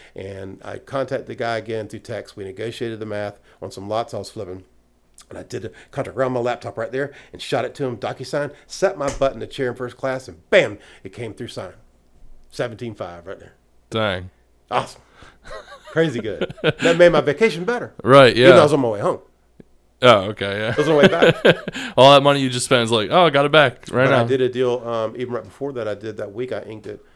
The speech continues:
Speaker 1: uh, out there in Pooler in one of those D R Horton subdivisions. It was a deal fell through, a realtor deal. Their, his buyer contacted me on some of my marketing.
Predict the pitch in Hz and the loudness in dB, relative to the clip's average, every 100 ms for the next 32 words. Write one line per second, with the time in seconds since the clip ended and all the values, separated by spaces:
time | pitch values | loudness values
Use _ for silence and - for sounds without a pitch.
0 | _ _ - - - 90 113 110 104 - | _ _ -14 -12 -10 -10 -12 -10 -10 -6
1 | 123 117 110 104 104 104 104 107 104 110 | -4 -4 -4 -6 -8 -8 -8 -8 -8 -10
2 | - 110 101 110 110 110 98 107 104 104 | -10 -12 -10 -10 -10 -14 -16 -16 -14 -16
3 | - _ _ _ 107 110 120 - 127 110 | -18 _ _ _ -12 -4 -4 -4 -8 -6
4 | 127 117 98 117 117 110 113 113 110 _ | -6 -6 -6 -8 -10 -12 -8 -8 -10 _
5 | _ - 90 92 - 127 - 107 120 - | _ -18 -18 -16 -10 -10 -8 -6 -6 -6
6 | 120 110 117 104 - 107 98 101 110 120 | -10 -12 -12 -12 -12 -12 -10 -8 -8 -10
7 | 120 | -12